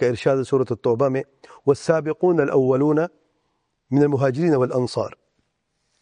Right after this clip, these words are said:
السَّابِقُونَ، سبقت لے جانے والے، الاولون، پہلے۔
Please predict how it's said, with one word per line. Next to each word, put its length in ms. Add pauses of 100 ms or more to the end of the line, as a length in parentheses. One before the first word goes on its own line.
(140)
السَّابِقُونَ، 760 (920)
سبقت 520
لے 160
جانے 320
والے، 320 (960)
الاولون، 560
پہلے۔ 480